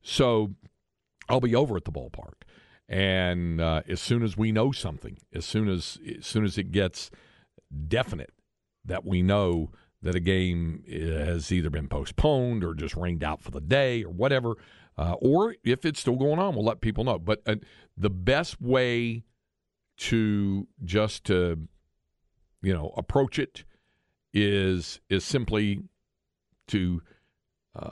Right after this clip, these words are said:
assume and es-, e-, expect that the game is going to be played in its regular time slot, which is six thirty, uh, that it,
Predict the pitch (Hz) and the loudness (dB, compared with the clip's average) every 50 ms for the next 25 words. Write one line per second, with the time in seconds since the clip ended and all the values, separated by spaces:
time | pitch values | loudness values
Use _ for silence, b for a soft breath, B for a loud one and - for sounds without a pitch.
0 | - - - - - 143 139 131 123 107 98 87 - - - - 107 101 - - | -10 -10 -6 -2 0 0 0 0 0 -2 -2 -4 -6 -10 -6 -4 -4 -4 -4 -6
1 | 90 - - - - 120 - - - 92 101 95 95 104 104 98 92 87 80 - | -10 -8 -2 0 0 0 0 -2 -6 -4 -4 -2 -2 0 -2 -2 -4 -4 -4 -2
2 | 107 101 95 90 85 85 78 - - 98 87 85 87 87 - - - 104 104 120 | -2 -2 0 -2 -2 -4 -6 -4 -2 0 0 0 0 -2 -4 -6 -4 -2 -2 0
3 | 131 131 - - - - 110 110 104 101 98 98 92 - - 92 82 82 80 73 | -2 -4 -6 -6 -4 -2 0 0 0 0 -2 -2 -2 -4 -4 -6 -6 -6 -8 -8
4 | - - - - - - - - - 90 - - 127 - - - - 135 101 90 | -10 -10 -10 -10 -10 -12 -12 -8 -8 -4 -2 -2 -2 -2 0 2 2 2 2 0
5 | 110 147 - _ _ _ _ _ _ _ _ _ _ _ _ _ - 76 71 76 | -6 -8 -10 _ _ _ _ _ _ _ _ _ _ _ _ _ -8 -6 -4 -4
6 | 76 76 80 - - 92 92 - | -4 -6 -4 -2 -2 0 -2 -4